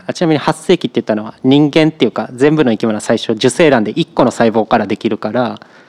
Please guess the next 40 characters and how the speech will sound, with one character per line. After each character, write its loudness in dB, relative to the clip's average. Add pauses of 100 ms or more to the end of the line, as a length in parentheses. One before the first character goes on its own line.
(220)
そ -8
の -2
一 -2
個 2
の 2
細 2
胞 2
で、 -2
ま 0
あ、 0
ゲ 2
ノ 2
ム 2
を 4
い 4
じ 0
っ -2
ち 0
ゃ 4
え 2
ば、 -10 (520)
あ -12
と 0
は 2
細 4
胞 4
が 4
分 2
裂 2
し -10
て -4
体 0
を -2
作 -8
っ -2
て -4
い -2
く -4
け -2
ど、 -2